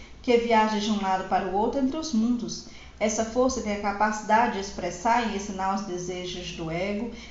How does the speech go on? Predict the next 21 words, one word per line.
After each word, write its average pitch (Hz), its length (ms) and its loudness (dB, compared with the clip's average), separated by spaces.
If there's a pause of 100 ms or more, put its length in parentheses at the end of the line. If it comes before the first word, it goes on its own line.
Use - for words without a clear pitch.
(120)
de 202 120 0
executar 233 540 6
os 214 120 2
impulsos 277 520 0
e 277 40 6
as 262 180 4
ideias 233 360 2
da 254 120 0
alma, 180 440 -4 (240)
de 185 120 -8
despertar 226 580 0
a 220 60 -2
criatividade 202 880 2
da 180 120 -2
mulher 208 540 0
de 254 160 -2
uma 277 200 6
forma 302 360 0
manifesta 233 640 2
e - 20 -8
concreta. 175 560 -8